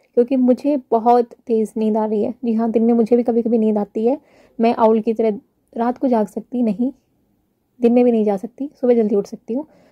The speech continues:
तो मुझे बहुत तेज़ नींद आ रही थी, तो मैंने अपने लिए बनाई कॉफ़ी। यहाँ पे लगा लिया अपने लिए सेटअप, सोने के लिए नहीं, पढ़ाई करने के लिए।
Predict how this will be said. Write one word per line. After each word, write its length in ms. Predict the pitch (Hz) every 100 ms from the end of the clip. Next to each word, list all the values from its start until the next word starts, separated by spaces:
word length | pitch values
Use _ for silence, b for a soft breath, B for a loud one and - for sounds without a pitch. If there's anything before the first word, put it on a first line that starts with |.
| b -
तो 100 | 226
मुझे 220 | 226 240
बहुत 340 | 214 220 220 - _
तेज़ 280 | 220 214 202 - - -
नींद 160 | 220
आ 60 | 208
रही 100 | 214
थी, 160 | 277 277
तो 160 | -
मैंने 140 | 240 220
अपने 200 | - 220
लिए 100 | 214
बनाई 280 | 208 208 208
कॉफ़ी। 500 | - 196 190 _ 285 - _ b b b _
यहाँ 140 | 220 226
पे 100 | 247
लगा 180 | 240
लिया 140 | 226 226
अपने 180 | 226 226
लिए 160 | 220 208
सेटअप, 460 | - 190 - 269 _ _ _ _ _ _
सोने 240 | - 226 220
के 100 | 233
लिए 100 | 233
नहीं, 220 | 233 311 - -
पढ़ाई 200 | 208 233
करने 220 | 226 214
के 80 | 220
लिए। 160 | 233